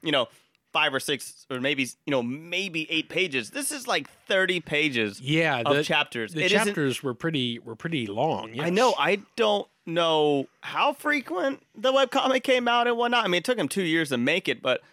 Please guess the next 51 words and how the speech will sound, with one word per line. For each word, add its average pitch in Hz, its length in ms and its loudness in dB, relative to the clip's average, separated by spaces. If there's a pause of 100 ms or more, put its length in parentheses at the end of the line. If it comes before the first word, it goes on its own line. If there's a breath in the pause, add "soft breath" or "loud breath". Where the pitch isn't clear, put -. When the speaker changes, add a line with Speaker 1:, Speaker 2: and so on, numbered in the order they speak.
(240 soft breath)
Speaker 1:
I 156 60 0
wanna 254 240 4
know 175 220 4
how, 156 240 -2
like, 135 200 0
I 143 40 -2
mean, 131 160 0
I, 139 200 2 (200)
I 135 100 0
should 165 280 -2
have 123 100 4
asked 160 200 0
him 113 120 -2
this, 110 180 -2
but 123 240 -2 (560 soft breath)
it's 247 180 -4
insane 214 840 0
how 123 220 -2
thorough 180 500 4
and 139 180 2
long 165 280 2
it 131 100 0
is, 123 180 2
and 127 140 -4
I 147 80 0
don't 214 260 -2
see 160 320 -2
any 151 400 0 (400)
places 165 540 0
where 139 160 0
it 139 160 2
could 123 160 -2
cut 151 260 0
off. - 460 0
Like, 117 220 0
you 143 40 0
know, 135 160 2
a - 20 2
lot 160 160 2
of - 60 -2
webcomics, 156 520 -2
they'll 143 80 -2
just 135 180 -8
do, 139 280 -6 (400)
you 131 80 -6
know, 135 140 2
one 131 340 -2
page 135 400 -2
a, 113 140 -6 (140)
a 120 80 0
week. 127 380 -4